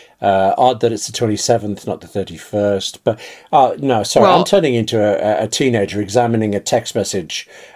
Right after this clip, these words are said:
Speaker 1: uh, from a girlfriend or boyfriend or something, you know. He said, "Ooh, one at the twenty-eighth." Ooh.
Speaker 2: This is not digital forensics by Interpol. This is, they filed a request for confidentiality. They probably,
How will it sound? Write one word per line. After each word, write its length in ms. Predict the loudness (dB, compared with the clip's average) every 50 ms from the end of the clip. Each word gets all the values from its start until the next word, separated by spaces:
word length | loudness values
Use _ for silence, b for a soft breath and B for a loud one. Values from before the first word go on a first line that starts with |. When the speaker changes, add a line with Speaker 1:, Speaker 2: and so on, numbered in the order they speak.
| B B
Speaker 1:
uh, 300 | 0 0 0 0 0 -2
from 220 | -4 -4 -4 -2
a 260 | -2 -2 0 -2 -2 -2
girlfriend 480 | 0 2 2 2 0 -4 -6 -6 -6
or 60 | -8
boyfriend 480 | -6 -2 -2 -2 -2 -2 -6 -10 -10 -10
or 20 |
something, 320 | -12 -12 -12 -12 -12 -14 -14
you 80 | -12
know. 100 | -12 -12 -14 B B B B B B B
He 80 | -18 -16
said, 240 | -12 -12 -10 -8
"Ooh, 120 | -8 -8 -8
one 340 | -8 -10 -10 -10 -8 -8 -10
at 60 | -12
the 40 | -10
twenty-eighth." 640 | -8 -6 -4 -4 -6 -8 -10 -14 -20 -20 -20 -20 _ b b b b -18
Ooh. 360 | -14 -10 -8 -8 -8 -10 -12 -4
Speaker 2:
This 120 | -2 0 2
is 160 | 2 2 4
not 300 | 4 4 4 2 0 0
digital 380 | 0 0 0 2 2 0 0 0
forensics 520 | -2 -2 0 0 0 0 0 -2 -4 -4
by 220 | -4 -2 -2 -2
Interpol. 560 | -2 -4 -4 -4 -6 -6 -6 -6 -6 -6 -6 -6
This 180 | -2 0 0
is, 240 | 0 2 0 0 -2 B B B B B -4
they 100 | -4 -4
filed 380 | 0 0 0 2 2 2 2
a 20 | 0
request 300 | 0 0 -2 -2 -2 -2
for 120 | -6 -4
confidentiality. 1040 | -2 0 0 0 0 -2 -2 -2 -2 -2 -2 -2 -2 -2 -4 -4 -6 -8 -8 -6 -2
They 140 | -2 -2 -2
probably, 800 | 0 0 0 2 2 2 0 2 2 4 4 4 4 0 -4